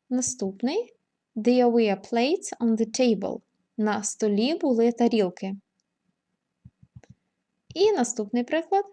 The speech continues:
There was some milk in the cup. У кружці було трохи молока. Дієслово to be також узгоджується з іменником, що є за ним.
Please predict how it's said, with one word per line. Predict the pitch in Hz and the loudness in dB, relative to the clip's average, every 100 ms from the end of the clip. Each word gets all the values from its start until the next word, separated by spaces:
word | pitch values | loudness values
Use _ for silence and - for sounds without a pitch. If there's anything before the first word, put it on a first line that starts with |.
| _ 220 | _ -2
There | 220 233 220 208 | 4 4 4 2
was | 214 196 | 0 0
some | - - 220 196 190 | -4 -6 -2 0 2
milk | 190 294 403 - - | 2 0 -2 -4 0
in | 233 | 0
the | 214 214 | 0 0
cup. | 208 - - _ _ _ _ | -2 -2 -6 _ _ _ _
У | 226 | -8
кружці | 214 247 381 - 440 | -4 0 0 2 0
було | 403 247 208 | 2 0 0
трохи | 202 202 220 285 277 | -2 -2 -2 -6 -4
молока. | 220 214 220 190 202 _ _ _ _ _ _ _ _ _ _ _ _ _ _ _ - - _ _ - _ - _ _ _ _ _ _ _ _ _ _ _ - - - _ _ _ _ _ | 0 0 -2 -6 -10 _ _ _ _ _ _ _ _ _ _ _ _ _ _ _ -20 -20 _ _ -20 _ -20 _ _ _ _ _ _ _ _ _ _ _ -20 -20 -20 _ _ _ _ _
Дієслово | 214 240 247 - 381 427 | 0 4 4 6 6 6
to | 427 302 | 2 0
be | 202 196 208 302 - | 0 0 0 -4 -4
також | 302 302 226 202 - | -4 2 2 2 -2
узгоджується | 208 208 214 214 214 302 359 - 392 | -8 -4 -2 -2 0 0 0 0 -2
з | - | 0
іменником, | 226 202 214 233 262 294 | 0 0 2 0 0 -4
що | 269 - 208 | -4 -2 0
є | 196 208 | 0 2
за | 226 233 | 4 4
ним. | 202 | 2